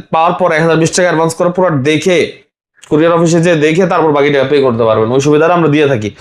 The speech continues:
আর যদি দেখেন যে না, যেরকম বলছে এরকম নাই, যে ভিডিও আপনাকে পাঠাইছি ওই ভিডিওর ফোন এটা না, সেক্ষেত্রে আপনি রিটার্ন করে দিবেন, আপনার অ্যাডভান্সের টাকা সম্পূর্ণ ফেরত।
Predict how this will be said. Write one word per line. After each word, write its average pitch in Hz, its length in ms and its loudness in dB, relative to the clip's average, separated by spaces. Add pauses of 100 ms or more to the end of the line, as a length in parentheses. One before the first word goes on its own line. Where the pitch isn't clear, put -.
(400)
আর 135 140 -4
যদি 180 160 2
দেখেন 180 280 2
যে 175 80 0
না, 165 140 0
যেরকম 170 340 0
বলছে 156 220 0
এরকম 151 260 2
নাই, 110 460 -2
যে 123 180 -2
ভিডিও 143 260 2
আপনাকে 160 220 0
পাঠাইছি 156 540 0
ওই 139 80 2
ভিডিওর 151 220 2
ফোন 143 180 -2
এটা 139 200 -2
না, 120 400 -2 (320)
সেক্ষেত্রে 151 380 0
আপনি 165 140 2
রিটার্ন 165 220 0
করে 175 180 2
দিবেন, 190 180 2
আপনার 156 160 -2
অ্যাডভান্সের 143 340 -2
টাকা 147 160 0
সম্পূর্ণ 123 380 0
ফেরত। 110 280 -2